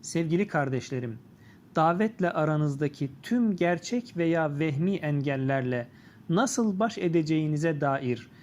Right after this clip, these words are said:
birçok sorunun cevabını bu kitapçıkta bulacaksınız.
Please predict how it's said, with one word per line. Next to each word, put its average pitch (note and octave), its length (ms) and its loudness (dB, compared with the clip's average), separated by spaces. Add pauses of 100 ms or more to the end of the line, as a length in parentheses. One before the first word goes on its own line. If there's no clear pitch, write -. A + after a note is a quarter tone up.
(180)
birçok G#3 580 0
sorunun F#3 580 0
cevabını D3 640 0 (280)
bu A#3 80 0
kitapçıkta D3 760 -4
bulacaksınız. A#2 840 -6